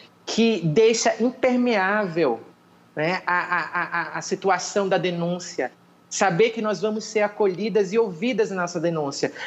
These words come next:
A gente sabe que, durante a pandemia, o número de mulheres assediadas, de mulheres estupradas, feminicídio aumentou vertiginosamente.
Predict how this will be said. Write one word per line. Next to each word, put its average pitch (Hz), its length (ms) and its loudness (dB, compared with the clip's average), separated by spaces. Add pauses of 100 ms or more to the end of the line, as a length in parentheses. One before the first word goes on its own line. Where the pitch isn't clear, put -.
A 165 120 2
gente 214 280 4
sabe 214 360 2
que, 196 420 2
durante 196 480 2
a 214 40 2
pandemia, 180 720 2
o 180 60 2
número 202 420 2
de 180 100 -2
mulheres 160 420 2
assediadas, 165 1080 0 (240)
de 147 200 2
mulheres 170 400 4
estupradas, 165 800 0
feminicídio 185 560 0
aumentou 202 360 2
vertiginosamente. 220 1080 0